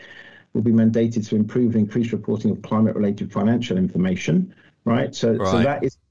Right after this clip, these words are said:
Speaker 1: quite here yet, but that's coming,
Speaker 2: Yep.
Speaker 1: right? So by the end of next year, there'll be some initial, um, uh, disclosures required. I think twenty twenty-five is when that's coming down the line for, for everyone.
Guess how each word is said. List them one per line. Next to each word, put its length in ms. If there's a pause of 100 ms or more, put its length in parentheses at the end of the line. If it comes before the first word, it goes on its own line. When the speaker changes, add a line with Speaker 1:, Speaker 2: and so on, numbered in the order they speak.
Speaker 1:
quite 240
here 260
yet, 520
but 140
that's 260
coming, 640 (120)
Speaker 2:
Yep. 280
Speaker 1:
right? 280
So 200
by 200
the 160
end 160
of 80
next 280
year, 120
there'll 180
be 260
some 200
initial, 760
um, 400
uh, 180
disclosures 580
required. 400
I 100
think 180
twenty 220
twenty-five 520
is 140
when 140
that's 160
coming 240
down 180
the 80
line 280
for, 180
for 180
everyone. 380